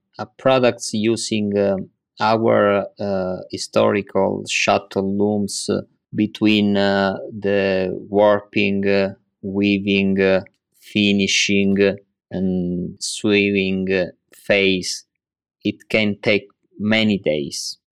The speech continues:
And another hand, uh, using f-, fully electronic, uh, jacquard knitting machine, we can knit, uh, a few hours to obtain, uh,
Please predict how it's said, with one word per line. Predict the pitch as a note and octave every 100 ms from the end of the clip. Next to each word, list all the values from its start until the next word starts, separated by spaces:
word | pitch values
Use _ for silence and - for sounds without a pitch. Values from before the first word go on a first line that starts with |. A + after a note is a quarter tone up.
| _
And | A2 A2+ A2 F#2+ -
another | A2 A2+ C3+ D#3 C#3+ - -
hand, | A2+ G#2 G2+ G2
uh, | A2+ A2+ _ _ _ _ _ -
using | G#2+ G2+ G2 B2 C#3+ - B2+ G#2+
f-, | F#2 - _ - - - _ _ _
fully | - A#2 A#2 A2+ G#2+ G#2
electronic, | G2 G2 - - A2 G#2+ G#2+ G2 - -
uh, | G2 F#2 F#2 F2+ F2 E2+ F2 - _ _ _ _ _ -
jacquard | G2+ F#2 - G2+ G2 G2
knitting | F#2+ F#2+ G2+ F#2+
machine, | F2+ E2+ - A2 G2+ F2+ F2+ F#2+ - _ -
we | G2+
can | - G#2 G2+ F#2+ - F#2 F2+ F2 E2 E2 - _ _ _ _ -
knit, | G2+ F#2+ - - -
uh, | E2+ E2+ E2 F#2+
a | G2
few | - A#2+ C#3 G#2+
hours | G#2+ G2+ E2 D#2 - - - _ _
to | - F#2+
obtain, | F2+ - - F#2 F2+ F2+ E2+
uh, | E2 D2+